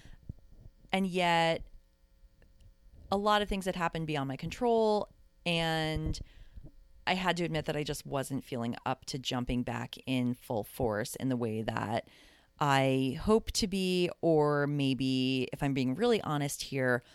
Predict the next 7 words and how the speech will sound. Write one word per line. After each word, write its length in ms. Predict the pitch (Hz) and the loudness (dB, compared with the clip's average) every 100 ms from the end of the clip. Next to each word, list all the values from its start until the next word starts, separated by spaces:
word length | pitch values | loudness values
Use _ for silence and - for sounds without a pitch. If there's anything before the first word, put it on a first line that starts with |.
| - _ - | -20 _ -2
thought 240 | 156 143 | 2 2
I, 320 | 127 135 131 131 | 4 2 2 2
quote 160 | - 127 | 2 2
unquote, 260 | 135 - | 0 -2
should 560 | - - - 151 107 - | -2 -2 0 0 0 -4
be. 340 | - 50 50 - - - _ _ | -12 -12 -16 -20 -20 -20 _ _
Um, 540 | 160 151 147 147 151 | 4 6 4 2 0